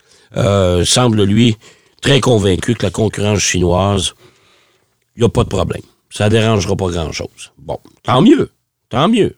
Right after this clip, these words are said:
Je le répète, tant mieux. Mais moi, j'ai des doutes. Euh, il y a Ford qui a inscrit, c'est-à-dire qui ont enregistré,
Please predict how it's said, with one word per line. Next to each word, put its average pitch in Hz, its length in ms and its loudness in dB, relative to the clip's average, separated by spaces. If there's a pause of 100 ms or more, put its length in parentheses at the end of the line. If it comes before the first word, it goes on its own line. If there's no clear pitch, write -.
(120)
Je - 340 -20
le 92 60 -8
répète, 110 380 -4
tant 139 160 0
mieux. 135 220 2 (680)
Mais 113 320 0 (640)
moi, 127 160 2
j'ai 107 160 0
des 90 160 -2
doutes. - 320 -10 (800)
Euh, 139 640 4
il 127 40 2
y 131 60 2
a 135 80 2
Ford 208 400 2 (120)
qui 123 120 -4
a 127 240 -2
inscrit, 160 800 0
c'est-à-dire 113 400 -2
qui - 100 -4
ont 104 140 -2
enregistré, 127 1000 0